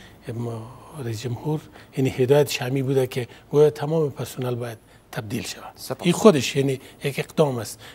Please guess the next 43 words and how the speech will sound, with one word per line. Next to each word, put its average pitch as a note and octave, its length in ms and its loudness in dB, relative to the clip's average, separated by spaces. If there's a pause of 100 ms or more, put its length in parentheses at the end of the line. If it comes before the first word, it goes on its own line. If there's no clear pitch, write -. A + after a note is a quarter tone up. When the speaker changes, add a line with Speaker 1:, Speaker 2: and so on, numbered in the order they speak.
Speaker 1:
یا D#3 220 6
عوارضی D#3 520 2
که - 120 -6
در C#3+ 80 -2
اوج C#3 180 -2
ایجاد C#3+ 360 2
شده C#3 260 -6 (280)
به D3 60 -4
خاطر C#3+ 300 -2
بازسازیش B2+ 760 0 (440)
و C3+ 60 -4
همچنان C3+ 580 2 (460)
کمک‌های C#3 400 -2
اولی C#3 420 0
که F3+ 120 -6
باید C3 280 -4
او E3 200 -6
وقت - 220 -6
می‌رسید. A#2+ 360 -4 (300)
یعنی D3+ 160 -4
فکر - 220 -6
می‌کنم F#3 320 2
بسیار D#3 240 -2
با C#3 240 -6 (260)
سرعت G3+ 520 -2
تا E3+ 120 0
حد D#3 360 -2 (260)
ممکن B2+ 400 -6 (280)
یعنی B2+ 140 -2
کوشش C#3 280 0
Speaker 2:
سپاس D#3 200 2
Speaker 1:
کردن D3+ 140 0
یا C#3 140 2
Speaker 2:
گزارم D#3+ 180 4
Speaker 1:
برسن. A2 180 0
Speaker 2:
آقای G#2+ 140 -4
وثیق. G#2+ 360 -8
آقای D3 220 -2
رحمانی، C3 420 -2
چگونگی B2 540 -6
برخورد B2 400 -4
حکومت؟ C3+ 320 -8
پیشترم C3 540 -4